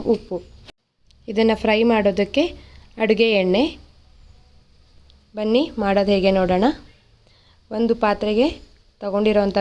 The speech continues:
ಬೆಲ್ಲನ ಹಾಕಿ, ಅದಕ್ಕೆ ಸ್ವಲ್ಪ ನೀರು ಹಾಕಿ, ಅದನ್ನ ಬೆಲ್ಲ ಎಲ್ಲ ಕರಗಿಸ್ಕೊಳ್ಳೋಣ. ಸ್ವಲ್ಪ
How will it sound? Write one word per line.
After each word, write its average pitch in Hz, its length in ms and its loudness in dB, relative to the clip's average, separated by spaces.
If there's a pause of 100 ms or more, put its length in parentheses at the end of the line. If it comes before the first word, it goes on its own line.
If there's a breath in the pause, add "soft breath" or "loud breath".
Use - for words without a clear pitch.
ಬೆಲ್ಲನ 190 380 2
ಹಾಕಿ, 185 380 0 (520 loud breath)
ಅದಕ್ಕೆ 202 400 -4
ಸ್ವಲ್ಪ 202 300 -2
ನೀರು 214 340 2
ಹಾಕಿ, 190 400 -2 (560 loud breath)
ಅದನ್ನ 208 240 0 (220)
ಬೆಲ್ಲ 208 260 4
ಎಲ್ಲ 214 180 0 (100)
ಕರಗಿಸ್ಕೊಳ್ಳೋಣ. 190 640 -2 (680)
ಸ್ವಲ್ಪ 269 380 -4